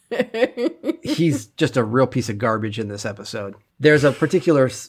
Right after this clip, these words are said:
Speaker 2: part where he's really the worst in this episode. Uh, he treats Talia pretty awful almost all the time. And then this whole episode, he's just like a total caveman, chest-beating jackass.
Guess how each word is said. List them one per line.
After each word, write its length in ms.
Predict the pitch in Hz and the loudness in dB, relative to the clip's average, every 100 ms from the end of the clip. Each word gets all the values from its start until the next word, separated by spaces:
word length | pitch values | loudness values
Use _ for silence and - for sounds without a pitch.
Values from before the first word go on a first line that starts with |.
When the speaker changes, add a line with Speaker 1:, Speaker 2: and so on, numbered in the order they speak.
| _ | _
Speaker 2:
part 260 | 147 135 | -2 -2
where 160 | 131 113 | -2 -4
he's 640 | 113 123 117 110 - - _ _ - | -2 -2 -2 -6 -14 -20 _ _ -4
really 260 | 254 220 | 0 4
the 100 | 135 | 4
worst 320 | 127 127 123 123 | 4 2 2 -2
in 80 | |
this 160 | 110 104 | -4 -4
episode. 580 | 104 104 - 110 101 104 _ _ _ _ _ _ | -6 -6 -8 -8 -8 -14 _ _ _ _ _ _
Uh, 220 | 120 117 | -6 -4
he 140 | 113 143 | -4 -4
treats 260 | 233 220 - | -4 -8 -4
Talia 300 | 165 160 104 | -2 -2 -2
pretty 200 | 139 123 | 0 0
awful 440 | 107 113 110 - - | 0 -2 -6 -8 -2
almost 360 | 143 120 107 | -2 -2 -4
all 140 | 117 104 | -6 -6
the 80 | |
time. 400 | - 110 101 98 - _ - | -6 -4 -4 -8 -16 _ -8
And 100 | 127 | -4
then 120 | 123 | -2
this 140 | 139 - | -4 0
whole 200 | 185 151 | 2 2
episode, 380 | 131 127 110 | 2 -2 -4
he's 180 | 104 107 | -6 -8
just 220 | 110 107 | -10 -10
like 120 | 117 110 | -10 -10
a 60 | |
total 460 | - 139 104 92 - _ _ _ _ - | -8 -6 -6 -12 -20 _ _ _ _ -8
caveman, 640 | - 131 117 123 113 110 | 0 2 2 2 0 -2
chest-beating 840 | - 117 104 - 117 107 101 95 - _ _ - | -4 -4 -4 -6 -6 -4 -6 -10 -18 _ _ -8
jackass. 640 | 123 110 110 98 92 - | -6 -6 -8 -12 -12 -18